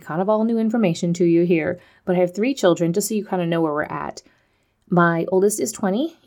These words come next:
and a girl, and then I have two boys, an eighteen-year-old and a fifteen-year-old. Currently, right now, as of recording this episode, my twenty-year-old and eighteen-year-old are not living at home. I do have my fifteen-year-old, and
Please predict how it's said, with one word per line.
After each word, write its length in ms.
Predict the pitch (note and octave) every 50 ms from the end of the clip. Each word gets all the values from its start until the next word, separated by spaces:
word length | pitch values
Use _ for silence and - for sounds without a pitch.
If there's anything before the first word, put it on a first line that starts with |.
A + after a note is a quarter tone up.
| -
and 240 | - F3 E3 D#3+ E3
a 80 | - -
girl, 300 | - D3+ D3 G3+ C4 - _ - -
and 240 | - F3 E3+ E3 E3
then 120 | E3+ E3+ F3
I 80 | F#3
have 140 | F3+ F#3 F#3
two 160 | F#3 - A#3
boys, 300 | G#3 F3+ F3 E3 E3+ E3
an 100 | E3+ E3 -
eighteen-year-old 720 | G3+ G#3+ G#3+ - B3 A3+ A3 G#3+ G#3 G#3 G3+ G3+ G3+ G3+ -
and 120 | - F3 F3
a 20 |
fifteen-year-old. 760 | F3 F3+ E3+ F3 - - E3+ D#3+ D#3+ D3+ C#3 C3+ - - D#3+ - _ _ _ _
Currently, 480 | - - - G3 G3+ A3 A3 A#3+ B3+ A#3+
right 280 | G#3 F3+ E3+ F#3+ G#3+ B3
now, 400 | B3 F#3+ D#3 D3+ E3 G3+ G#3 - _ _ _ _ _ _
as 220 | - D#3 F3+ F#3+
of 80 | A#3 A#3
recording 360 | C4 B3+ - - B3+ C4+ C4
this 140 | C#4 C4+ -
episode, 520 | - F3 - E3+ - - D3+ - E3 E3 - _ _ _ _ _ -
my 80 | D#3
twenty-year-old 720 | D#3+ - - F#3+ G3 A3 A#3+ A#3+ A3+ A3+ A3 A3 A3+ G#3+ - -
and 160 | F3+ F3 F3
eighteen-year-old 760 | G3 G3+ - - - G#3 F#3+ F3+ E3+ D#3+ D#3 D#3 D#3+ D#3+ - _ _ -
are 100 | F3 D#3+
not 260 | E3+ F3 E3 D#3+ -
living 320 | - F3 E3+ D#3+ E3 E3 E3
at 120 | D#3 D3+
home. 320 | - - E3 B2+ - - - _ _ _ _ _ _ _ _ -
I 120 | D3+ D#3
do 200 | C#3 D#3 D#3+ D#3+
have 140 | E3 F3 E3+
my 140 | F#3 F#3 F#3
fifteen-year-old, 680 | F#3 A3+ A3 A3 - G3+ F3+ D#3 C#3+ C#3 - - - - - _ _ _ _ _ -
and 520 | F3 F3+ F3+ F3 E3+ F3 F3 F3+ F3 F3